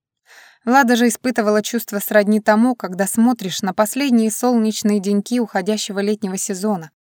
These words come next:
с какой-то осознанной, печальной, но мудрой неизбежностью. Она знала, что впереди у этой красавицы целая жизнь со своими взлетами и падениями, удачами и провалами, любовью, болью, разочарованиями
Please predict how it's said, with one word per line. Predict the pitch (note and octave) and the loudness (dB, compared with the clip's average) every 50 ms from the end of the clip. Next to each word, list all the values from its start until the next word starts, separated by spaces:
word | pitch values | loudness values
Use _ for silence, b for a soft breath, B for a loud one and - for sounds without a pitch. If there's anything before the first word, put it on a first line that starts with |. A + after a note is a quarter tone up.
| _ _ _ _ _ _ _ _ _ | _ _ _ _ _ _ _ _ _
с | - - | -14 -6
какой-то | - C4 A#3 C#4+ C#4 A#3 - A#3+ - - | -6 -4 -2 -2 -2 0 0 0 -2 0
осознанной, | - A3+ - - - C#4+ C#4+ C4 G#3 F3+ F3 E3 E3+ E3+ E3 | -2 -8 -6 -6 -6 -4 -4 -4 -4 -4 -6 -6 -8 -10 -10
печальной, | - G#3+ G#3 - - C4 B3+ B3+ A#3 F#3 E3 D#3+ D3+ b b b b b b b | -8 -8 -8 -6 -4 -2 0 0 0 0 -4 -8 -14 b b b b b b b
но | G3+ G3+ G#3+ | 0 4 6
мудрой | A#3+ C4 B3 G#3+ A3+ A3+ | 6 6 4 4 2 4
неизбежностью. | A3 A3 A3 A3 G3 G3 F#3+ F#3+ E3+ - F3 D#3 - - - - E3+ - _ _ _ _ _ _ _ _ _ _ _ _ _ _ _ _ _ _ _ | 4 4 2 2 0 -2 -4 -4 -4 -4 -10 -12 -12 -14 -14 -16 -16 -18 _ _ _ _ _ _ _ _ _ _ _ _ _ _ _ _ _ _ _
Она | - A3+ A#3 C4 C4 | 2 4 6 6 6
знала, | A#3 C4 C#4+ C#4 A#3 G3+ | 4 4 6 6 4 4
что | F#3+ - - G#3+ | 2 -2 -6 -8
впереди | - - A#3 G#3 G#3+ G3 G3+ B3+ B3+ | -6 -4 -4 -2 -2 -2 0 0 2
у | A3+ F#3+ | 2 0
этой | G3 - - F#3 | 0 -2 -4 -6
красавицы | - - G3+ F#3+ - B3 A#3 G#3 G3 - - F3 | -2 -2 -2 -2 0 0 0 -2 -2 -6 -8 -12
целая | - - - C4 B3+ A#3 G#3+ G#3 | -12 -6 -2 0 0 2 2 0
жизнь | G3 F3+ G3 A#3 B3 A#3+ G3+ F#3+ F3+ | 0 0 0 0 0 2 0 0 -4
со | E3 - G3 F3 | -4 -4 -6 -6
своими | - G#3+ A3+ A#3+ A#3 G3+ F3+ | -2 2 4 4 4 4 2
взлетами | F3 F3 F3+ F#3+ G#3+ A#3 A#3 - F#3+ F3+ F3 | -4 -6 -4 -2 -2 -2 -4 -4 -6 -6 -6
и | |
падениями, | D#3+ - F3+ E3+ D#3+ F3 G3 G#3+ G#3 F#3+ F3+ E3+ E3+ E3+ E3+ B B B B B B B B B | -4 -4 -4 -4 -2 -2 -2 0 0 -2 -4 -8 -12 -14 -16 B B B B B B B B B
удачами | - G#3+ G#3+ C4 C#4 B3+ - A#3+ G#3+ G#3 | -4 0 2 2 2 4 4 2 4 4
и | G3+ | 2
провалами, | - G#3+ G3 G3 F#3 G#3+ A#3 A#3 A3 G3 F#3+ F#3+ | 4 4 4 4 6 6 4 4 4 2 -2 -2
любовью, | F#3 F#3+ G3 F3+ F3 G#3+ A#3+ A#3+ G#3 F#3 F3 F3 | -2 -2 -4 -4 0 0 0 0 0 -2 -6 -8
болью, | D#3+ D#3 F3+ G#3 A#3 A3+ F#3 F#3 F#3 F3+ | -8 -4 -2 0 0 0 0 -2 -6 -8
разочарованиями | F#3+ F3+ G3 F#3+ - - G#3 G3 F#3+ F#3+ F#3+ A3 A#3 A3+ G#3 F#3+ F3+ F3+ F3 F3 G3 | -6 -4 -4 -4 -4 -2 0 2 2 2 4 2 2 2 2 0 -4 -8 -10 -12 -12